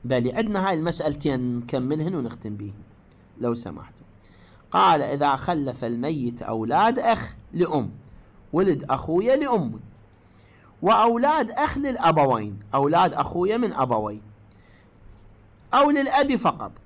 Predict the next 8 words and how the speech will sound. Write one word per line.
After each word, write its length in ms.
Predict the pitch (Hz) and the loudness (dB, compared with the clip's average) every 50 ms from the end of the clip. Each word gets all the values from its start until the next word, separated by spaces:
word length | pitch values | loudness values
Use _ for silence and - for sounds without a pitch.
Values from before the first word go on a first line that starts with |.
| - - - - - - - - - - - - - - - _ _ - - - - - - - | -20 -20 -20 -20 -20 -20 -20 -20 -20 -20 -20 -20 -20 -20 -20 _ _ -20 -20 -20 -20 -20 -14 -6
فشنو 400 | - 240 226 233 - 294 302 277 | -2 -2 0 0 0 0 0 0
الحكم؟ 420 | 247 180 - 196 190 - 180 156 151 - | -2 -2 -4 -6 -4 -4 -8 -8 -6 0
قال: 340 | - 208 214 190 170 156 147 | 4 6 6 6 6 4 2
كان 420 | 139 139 - 196 202 180 160 143 135 | -2 -2 -2 0 0 2 0 0 0
لأولاد 760 | 131 131 139 117 135 151 147 143 156 190 214 196 160 139 | -2 -2 -2 -2 0 0 0 0 0 2 2 2 2 0
الأخ 400 | 143 131 135 - 208 202 - - | -2 -2 -2 -2 -4 -4 -4 -4
للأم 640 | 139 135 131 123 120 123 151 196 226 247 277 277 - - | -4 -2 -2 -2 -2 -2 0 2 2 2 2 0 -2 -4
السدس. 720 | 208 185 - - - 240 185 147 123 120 - - - - | -4 -4 -2 0 2 2 2 2 -2 -6 -8 -12 -16 -18